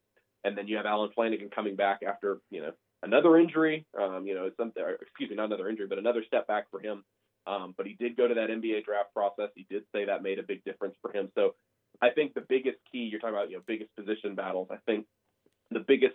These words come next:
key is gonna be what happens there at the three. Not necessarily who starts, but just who, it needs to be a net gain. You know, losing Cambridge, bringing in Westry, another year for Flanagan, all those factors kinda mixed in. It needs to be a net gain for Auburn at that position this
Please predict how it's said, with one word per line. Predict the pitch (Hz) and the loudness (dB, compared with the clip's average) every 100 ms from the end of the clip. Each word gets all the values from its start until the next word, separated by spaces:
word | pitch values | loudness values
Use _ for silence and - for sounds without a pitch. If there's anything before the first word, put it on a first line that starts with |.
| - | 2
key | 120 | 2
is | 113 110 | 2 0
gonna | 104 | -2
be | |
what | 98 107 | 2 2
happens | 110 110 107 | 2 -2 -2
there | 110 104 | 0 0
at | 104 | -2
the | - | -4
three. | 110 104 | -2 -2
Not | 101 131 165 | 0 2 2
necessarily | 165 - 156 143 | 0 2 2 2
who | 117 110 - | 0 -6 0
starts, | 123 170 - _ _ _ _ _ | 4 4 0 _ _ _ _ _
but | 123 117 | -4 -4
just | 127 _ - | -6 _ -10
who, | - - _ - | -10 -10 _ 0
it | 135 | 4
needs | 135 135 | 4 0
to | 127 | 2
be | 123 | 4
a | |
net | 104 104 110 - | 4 -2 -2 -2
gain. | 107 82 82 - | -6 -6 -10 -8
You | 95 | -6
know, | 90 | -4
losing | 110 135 135 | -2 0 0
Cambridge, | 123 120 110 107 98 - | 0 0 2 0 -2 -2
bringing | 113 113 110 | 0 2 2
in | 107 | 0
Westry, | 98 - - 92 98 _ - | -2 -4 -6 -6 -8 _ 0
another | 113 113 117 113 | 2 6 6 6
year | 110 107 | 0 -4
for | 101 - | -6 -6
Flanagan, | 95 90 87 80 | -6 -6 -10 0
all | 120 131 | 4 4
those | 135 120 - | 4 0 0
factors | 113 117 117 - | 0 0 -8 -8
kinda | 107 98 | -10 -8
mixed | 107 - - | -10 -10 -6
in. | 107 107 _ _ - | -6 -6 _ _ -6
It | 113 | -4
needs | 123 135 - | -2 -4 -6
to | |
be | 135 117 | -2 -2
a | 98 | -2
net | 101 101 - | -6 -6 -6
gain | 98 98 98 | -6 -6 -6
for | 104 101 | 0 2
Auburn | 101 98 | 2 0
at | 90 | -2
that | - - | -4 -4
position | 98 95 - | -10 -10 -8
this | 95 | -8